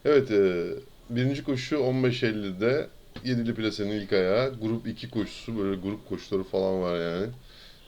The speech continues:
New Market'te. Dört ve yukarı yaşlı İngilizler, bin altı yüz metre. Yedili plasenin ilk ayağı bu.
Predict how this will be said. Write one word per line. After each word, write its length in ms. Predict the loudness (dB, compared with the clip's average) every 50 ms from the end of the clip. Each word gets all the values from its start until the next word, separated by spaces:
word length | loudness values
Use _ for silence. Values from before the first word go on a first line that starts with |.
| -16 -10
New 220 | -8 -6 -4 -2
Market'te. 600 | -2 -4 -2 -4 -6 -6 -6 -10 -6 -4 -4 -4 -4 -8 -14 -20 -20 -20 -20 -20 -20 -20 -20 -10 -2
Dört 220 | -2 -2 -2 -2 -4
ve 60 | -4
yukarı 240 | -4 -2 0 2 2
yaşlı 280 | 2 2 0 -4 -6
İngilizler, 500 | -6 -4 -4 -4 -2 0 0 0 0 0
bin 80 | -2 -2
altı 340 | 0 0 0 -2 -4 -8 -8
yüz 80 | -6
metre. 380 | -4 -4 -6 -6 -6 -2 -2 -2
Yedili 380 | 0 0 -2 -4 -4 -6 -8
plasenin 420 | -6 -4 -4 -4 -4 -6 -8 -8 -8
ilk 200 | -8 -8 0 4
ayağı 380 | 4 6 6 6 4 2 0
bu. 160 | -2 -4 -4